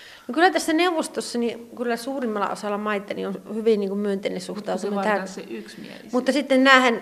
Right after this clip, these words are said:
Speaker 1: siis se asetuks-, asetuksethan ei mene yksimielisyyden osalta, se mitä laitetaan lainsäädäntöön sisälle. Et sitähän se kokonaisbudjetti, mikä sitten Eurooppa-neuvostossa päämiehet yksimielisesti
Speaker 2: Niin, että me voidaan päättää, että rahaa menee,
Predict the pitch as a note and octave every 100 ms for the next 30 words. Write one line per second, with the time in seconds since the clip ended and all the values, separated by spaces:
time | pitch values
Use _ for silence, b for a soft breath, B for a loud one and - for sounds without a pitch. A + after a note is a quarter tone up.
0 | - G#3 A#3 B3+ C4+ D4+ C4+ A3 - -
1 | C4+ D#4+ C4+ G#3+ - G3+ G3+ G3 G3 F#3+
2 | - - - G#3+ G3 F#3+ - F#3 G3+ F#3+
3 | - F3+ F#3 - - F#3 F#3 F#3+ G#3 G#3
4 | G3+ G3 G3 G#3 G#3+ G#3+ G#3 F#3 F#3 G#3
5 | G3+ A#3+ G3+ F#3 F#3 - G#3 G3+ A3+ A#3+
6 | B3 G#3+ G#3 - B3 A3+ G3 - - -
7 | E3 - - B A#3 A3 A3 A3+ A3 G#3
8 | G3+ F#3+ F#3 F#3 - - F#3+ F#3 A3+ G#3
9 | D3+ F#3 F#3 F#3+ - G#3 - A3 G#3+ G3+
10 | F#3+ G#3 F#3 F#3 G#3+ G#3 F3 E3 - D#3+
11 | D#3+ - - C#2